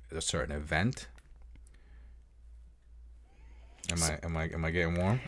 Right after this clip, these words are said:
Speaker 2: Yeah, I mean, definitely movie, definitely event. Um, there's one other thing that I think is quite big of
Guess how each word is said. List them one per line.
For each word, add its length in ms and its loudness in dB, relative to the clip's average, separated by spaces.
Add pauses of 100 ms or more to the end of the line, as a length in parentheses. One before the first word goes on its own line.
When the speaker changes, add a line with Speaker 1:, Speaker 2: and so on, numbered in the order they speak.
(220)
Speaker 2:
Yeah, 440 12
I 100 12
mean, 260 12
definitely 520 12
movie, 560 12
definitely 520 12
event. 680 10
Um, 500 10
there's 420 12
one 600 12 (180)
other 560 12
thing 360 10
that 100 12
I 100 12
think 300 8
is 140 8
quite 840 10
big 560 10 (1500)
of 360 12